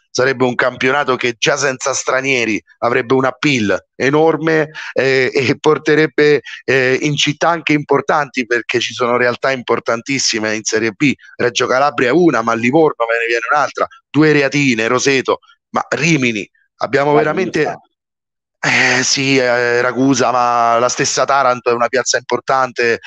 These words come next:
Speaker 1: eh, la stessa Ruvo di Puglia, la stessa Bisceglie, piazze caldissime del, del sud Italia. Agrigento, che quando vuole ha cinquemila spettatori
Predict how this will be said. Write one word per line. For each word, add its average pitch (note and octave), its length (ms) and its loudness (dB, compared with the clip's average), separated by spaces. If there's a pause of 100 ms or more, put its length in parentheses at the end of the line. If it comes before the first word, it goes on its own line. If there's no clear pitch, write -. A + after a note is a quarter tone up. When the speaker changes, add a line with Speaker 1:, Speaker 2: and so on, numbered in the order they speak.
(220)
Speaker 1:
eh, A#2 340 2
la B2+ 120 2
stessa C3 320 -2
Ruvo C#3 260 0
di C3 140 -2
Puglia, C3+ 380 4
la B2+ 100 2
stessa C3+ 320 -2
Bisceglie, C3 580 0
piazze C3+ 380 -2
caldissime B2 800 -2
del, A#2 240 -2
del A#2+ 160 -2
sud B2 180 -4
Italia. A#2 420 0 (460)
Agrigento, C#3+ 1040 0
che B2+ 160 -2
quando C#3 320 0
vuole D3+ 260 2
ha A#2+ 60 0
cinquemila C#3 800 2
spettatori B2 760 0